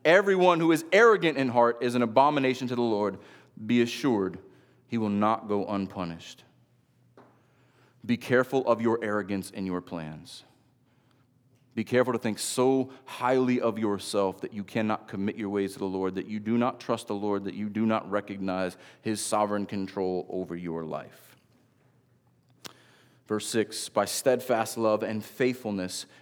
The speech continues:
iniquity is atoned for, and by the fear of the Lord, one turns away evil." How do I stop from making evil decisions and foolish plans? Fear the Lord.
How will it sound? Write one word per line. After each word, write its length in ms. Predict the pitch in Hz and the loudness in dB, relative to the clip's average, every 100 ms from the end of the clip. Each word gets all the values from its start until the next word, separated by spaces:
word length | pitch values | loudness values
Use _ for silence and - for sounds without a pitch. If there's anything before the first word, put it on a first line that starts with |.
| _ | _
iniquity 460 | 113 107 110 104 101 | -2 -2 -2 -2 -2
is 100 | 98 | -4
atoned 380 | - 104 101 - | -4 -4 -4 -6
for, 260 | 87 85 107 | -6 -6 -8
and 120 | 98 | -4
by 140 | 101 | -4
the 140 | 104 104 | -2 -6
fear 360 | - 180 190 | 0 4 6
of 80 | 131 | 4
the 60 | 107 | 2
Lord, 400 | 104 101 101 104 - - | -2 -2 -2 -4 -18 0
one 260 | 117 131 123 | 2 4 0
turns 360 | - 117 110 | 0 0 0
away 240 | 110 101 101 | 0 0 -2
evil." 420 | 101 92 - - - - - | -4 -10 -12 -16 -20 -20 4
How 180 | 160 202 | 6 8
do 160 | 220 | 8
I 140 | 185 165 | 6 4
stop 520 | - - 175 165 - | -2 2 4 2 0
from 220 | 139 123 - - | 0 0 -4 -2
making 340 | 139 160 170 143 | 2 2 0 0
evil 300 | 165 160 147 | 2 2 0
decisions 500 | 131 156 143 147 131 | 0 0 2 2 2
and 160 | 127 | 2
foolish 340 | 147 147 135 135 | 2 2 2 0
plans? 540 | 131 110 87 85 - - _ _ _ | 0 0 -2 -8 -14 -16 _ _ _
Fear 360 | - 175 156 139 | 2 6 6 4
the 60 | |
Lord. 360 | 123 107 85 | 0 0 -2